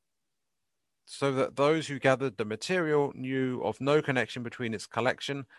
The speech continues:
and the aim of the present study. A fact which I stress because it might be objected that the material was specially selected with that aim in view. This was not so.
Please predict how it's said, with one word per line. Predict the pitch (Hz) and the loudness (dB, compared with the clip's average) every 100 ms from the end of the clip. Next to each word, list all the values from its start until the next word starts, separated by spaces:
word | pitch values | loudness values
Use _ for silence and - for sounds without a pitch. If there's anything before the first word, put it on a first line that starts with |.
| _ - | _ -8
and | 107 | -6
the | 107 123 | -4 0
aim | 147 147 | 0 0
of | 123 | -2
the | 107 | -4
present | - 113 92 | -2 -2 -2
study. | - - 123 87 62 _ _ _ - - - - | -2 2 4 2 -6 _ _ _ -20 -20 -14 -8
A | 113 | -2
fact | - 180 151 - | 6 6 6 -2
which | 151 110 | -2 -2
I | - 135 | 0 0
stress | - 170 175 - | 4 8 8 6
because | 139 - 139 123 | -2 2 2 2
it | - | 4
might | 143 127 | 4 6
be | 156 | 4
objected | 147 113 175 143 - 117 - - - | 4 6 6 6 0 -4 -6 -6 0
that | 131 | 0
the | 131 | 0
material | 139 - 160 160 160 | -4 2 4 4 0
was | 127 123 | -2 -4
specially | - - 151 - 160 | -4 0 0 2 -2
selected | 151 131 131 107 117 104 | -2 0 2 0 -4 -8
with | 107 | -4
that | 113 - | -4 -2
aim | 104 92 | -4 -6
in | 90 | -8
view. | 95 117 65 - _ _ _ - - _ | -6 -6 -6 -14 _ _ _ -20 -20 _
This | 196 214 | 4 6
was | 160 127 | 2 0
not | 120 - | -2 -2
so. | - 123 87 | 0 0 0